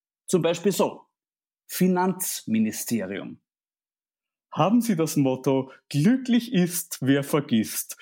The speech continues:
so verinnerlicht, dass Sie nicht einmal mehr wissen, warum Sie diesen Job haben wollen? Dann sind Sie unser Mann.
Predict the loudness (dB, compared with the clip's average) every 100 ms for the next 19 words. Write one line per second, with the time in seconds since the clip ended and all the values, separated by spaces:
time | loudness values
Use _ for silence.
0 | -18 -6 0 2 4 2 2 0 0 2
1 | 4 4 2 2 0 -2 -12 -18 -20 -6
2 | 0 0 2 2 4 2 0 0 2 2
3 | 2 0 0 0 0 0 2 2 0 -2
4 | -4 0 0 2 0 0 0 0 0 0
5 | 2 2 0 -4 _ -20 _ _ -2 2
6 | 2 2 2 2 2 0 0 0 2 0
7 | 2 2 2 2 2 0 -2